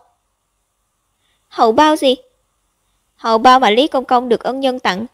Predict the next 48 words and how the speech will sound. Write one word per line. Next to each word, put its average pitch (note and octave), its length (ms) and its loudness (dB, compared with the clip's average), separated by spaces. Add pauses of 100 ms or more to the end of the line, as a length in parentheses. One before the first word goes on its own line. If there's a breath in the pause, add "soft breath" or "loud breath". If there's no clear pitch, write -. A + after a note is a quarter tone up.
(220)
Lý D#4+ 140 -2
Công C#4+ 180 -2
Công C4 160 2
có D#4 100 -2
thể A#3 360 0
đến D4 200 0
được C#4+ 140 0
vị G3+ 140 0
trí D4 180 -2
hôm C4+ 200 -4
nay B3 200 0
đều A3+ 120 0
nhờ G#3+ 180 -2
vào C4 140 0
ân C4 160 -4
nhân B3+ 180 -2
thần G3+ 240 -4
bí C#4+ 200 0
này. A3+ 180 -4 (880)
Ân D#4 200 -2
nhân D4+ 180 2
thần A#3+ 180 -2
bí D#4 160 2
này F#4+ 100 -2
có D#4+ 100 -2
lẽ C4+ 180 2
cũng D4 200 -2
là C#4+ 100 0
chủ B3+ 240 0
tử B3+ 180 0
của D#4 120 -6
Tử A#3 280 -2
Điện. A3 220 0 (1200)
Tại A#3+ 160 2
nơi C#4+ 160 0
ở B3+ 180 2
của D#4 140 -2
Lý F4 180 -2
Công C#4 180 -2
Công, C#4+ 260 0
thuộc G#3+ 160 -4
hạ A3+ 140 -2
tìm A#3 260 -2
thấy D#4 280 0
mật F#4+ 180 -4
hàm A#3 220 -4
liên C4+ 180 -2
lạc G#3+ 140 0